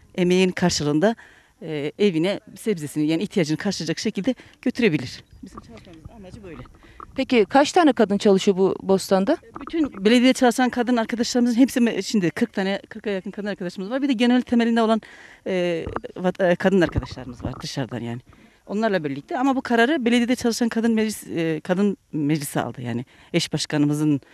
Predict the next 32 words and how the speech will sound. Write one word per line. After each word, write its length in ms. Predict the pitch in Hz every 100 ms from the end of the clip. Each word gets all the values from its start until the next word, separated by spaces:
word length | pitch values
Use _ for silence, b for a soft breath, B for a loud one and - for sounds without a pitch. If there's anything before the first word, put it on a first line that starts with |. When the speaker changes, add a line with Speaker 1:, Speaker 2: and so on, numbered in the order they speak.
| b b b
Speaker 1:
ve 180 | - 147
kadın 260 | - 147 156
müdüremizin 640 | 139 143 139 135 147 135 b b b -
öncülüğü 340 | 143 143 156
ettiği 500 | 147 143 - 190 247 - -
bir 80 | 185
çalışmaydı. 640 | - 135 - 135 147 277 - b b b -
E, 200 | 175 165 -
bu 340 | 214 208 233 -
hem 160 | 190
fikir 280 | 202 208 233
olarak 300 | 202 220 233
da 80 | 254
bütün 240 | 226 240
belediye 460 | 233 214 196 220 220
çalışan 300 | - 208 214
kadın 200 | - 220
arkadaşlarla 480 | 202 190 202 214 190
birlikte 240 | 175 254
bu 40 | -
fi-, 120 | 220
kararı 340 | - 208 214
aldık. 220 | 185 156 - _ b b b b
Böyle 160 | 233 180
bir 40 |
çalışma 380 | 143 135 131 151
yürütelim 360 | 147 135 151 151
dedik. 220 | 208 277 B B B
Burada 240 | 220 240
tamamen 380 | - 240 240 233
ekolojik, 640 | 214 - 156 143 135 -
doğal, 340 | 196 160 139